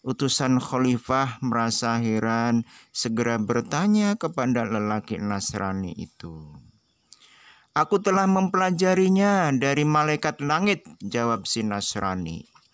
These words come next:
Mendengar jawaban Nasrani,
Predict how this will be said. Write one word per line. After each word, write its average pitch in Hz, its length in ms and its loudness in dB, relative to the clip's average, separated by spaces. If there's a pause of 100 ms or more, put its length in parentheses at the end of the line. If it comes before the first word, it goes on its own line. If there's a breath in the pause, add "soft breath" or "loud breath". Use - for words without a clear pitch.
(460 loud breath)
Mendengar 107 480 2
jawaban 117 720 0
Nasrani, 120 960 0